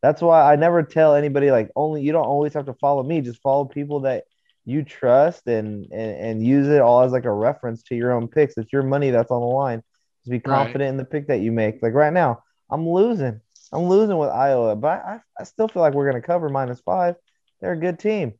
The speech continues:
Speaker 2: You know, you and I recently talked, and by recent, I mean, like, thirty minutes ago,
Speaker 1: Oh.
Speaker 2: kind of about the change of my philosophies with betting and just the way I'm looking at the market and everything.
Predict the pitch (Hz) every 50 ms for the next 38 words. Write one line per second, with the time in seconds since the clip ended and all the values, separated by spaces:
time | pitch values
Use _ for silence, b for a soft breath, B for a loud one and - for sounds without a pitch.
0 | _ _ _ _ _ _ _ _ _ _ _ _ _ _ _ _ _ _ - 185
1 | 196 190 190 180 175 170 170 175 185 165 175 208 233 220 190 185 185 185 190 185
2 | 175 151 165 175 160 - - - - 165 151 127 - 147 151 147 135 139 - 151
3 | 135 135 143 143 143 - - b b b b b b - 147 151 147 143 143 139
4 | 139 139 147 147 143 131 143 139 123 - - _ - 139 143 147 147 147 143 143
5 | 139 135 117 - - - 156 156 147 139 143 147 147 147 143 147 147 147 135 131
6 | 131 131 - 170 170 170 165 160 147 151 151 147 - - 143 135 123 - 160 156
7 | 156 151 143 143 139 143 143 143 139 - 135 131 135 143 151 143 - - 147 -
8 | 151 151 143 135 131 143 135 131 _ - 147 147 143 139 143 143 143 143 143 143
9 | 139 135 123 131 135 131 143 139 - - 147 143 151 151 143 147 156 151 147 160
10 | 156 147 135 - 120 131 143 156 156 151 147 - 160 139 139 147 156 151 151 151
11 | 147 151 151 151 151 151